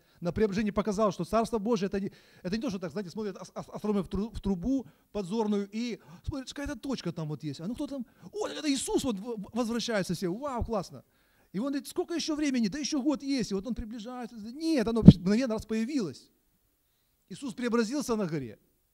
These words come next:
Значит, в том, что нету простран-, нету дистанции. Поэтому мы хотя используем метафоры пространственные,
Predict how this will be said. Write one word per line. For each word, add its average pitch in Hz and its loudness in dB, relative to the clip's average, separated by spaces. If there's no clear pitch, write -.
Значит, 180 -2
в 202 -2
том, 254 4
что 220 2
нету 240 4
простран-, 247 -2
нету 233 0
дистанции. 190 -4
Поэтому 214 -6
мы 220 -4
хотя 247 -10
используем 233 -6
метафоры 214 0
пространственные, 196 -4